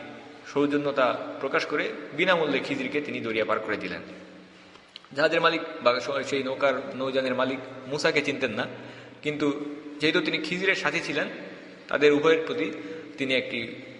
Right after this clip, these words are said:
আহ, সৌজন্যতা প্রকাশ করলেন, বিনা ভাড়ায় তাদেরকে দরিয়া পার করে দিলেন। রাসূলুল্লাহ সাল্লাল্লাহু আলাইহি ওয়াসাল্লাম হাদিসে এই বিষয়টি বলেছেন, আল খিজিরকে নৌযানের মালিক আগে থেকেই চিনতেন বলে কোনো ভাড়া না নিয়ে তাদেরকে পার করে দিয়েছিলেন। সফর শুরু হয়ে গেল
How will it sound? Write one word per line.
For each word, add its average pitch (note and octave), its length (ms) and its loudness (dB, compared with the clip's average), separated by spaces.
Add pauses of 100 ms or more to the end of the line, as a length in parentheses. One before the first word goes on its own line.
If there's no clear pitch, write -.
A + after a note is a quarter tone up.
(260)
আহ, A2 220 -2
সৌজন্যতা D3+ 460 2
প্রকাশ D3 260 0
করলেন, D3+ 280 2
বিনা D#3 460 2
ভাড়ায় C#3 240 4
তাদেরকে A2 400 0 (240)
দরিয়া A2+ 220 0
পার A2 120 4
করে G#2 180 -4
দিলেন। F2+ 200 -8
রাসূলুল্লাহ - 320 -10
সাল্লাল্লাহু D3 260 -2
আলাইহি C#3+ 80 -4
ওয়াসাল্লাম C3+ 320 -2
হাদিসে A#2+ 320 -8
এই A2+ 60 -6
বিষয়টি A2+ 260 -8
বলেছেন, B2 360 -2 (420)
আল C#4 160 2
খিজিরকে E3 840 -2 (760)
নৌযানের C3+ 420 4
মালিক C3+ 320 0
আগে C#3 200 2
থেকেই D3+ 240 -2
চিনতেন E3+ 400 -2
বলে A#2+ 240 2 (340)
কোনো B2 200 -2
ভাড়া A#2+ 280 6
না C3 200 2
নিয়ে B2+ 220 0 (480)
তাদেরকে A2+ 260 4
পার A2 160 6
করে G#2+ 160 -2
দিয়েছিলেন। F#2+ 400 -2 (1600)
সফর G3+ 280 6
শুরু G3 220 6
হয়ে F3+ 140 6
গেল E3+ 180 4